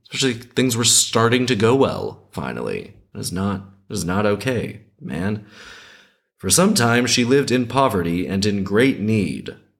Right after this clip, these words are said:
Oh, this is, I'm actually on her side now.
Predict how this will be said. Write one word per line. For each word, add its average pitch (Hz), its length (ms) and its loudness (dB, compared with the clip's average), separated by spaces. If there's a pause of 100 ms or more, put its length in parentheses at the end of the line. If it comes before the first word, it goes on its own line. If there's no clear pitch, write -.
(220)
Oh, 71 360 -16 (1080)
this - 80 -18
is, - 420 -8
I'm - 240 -20
actually 82 280 -6
on 85 140 -6
her 92 100 -6
side 104 300 -2
now. 67 240 -12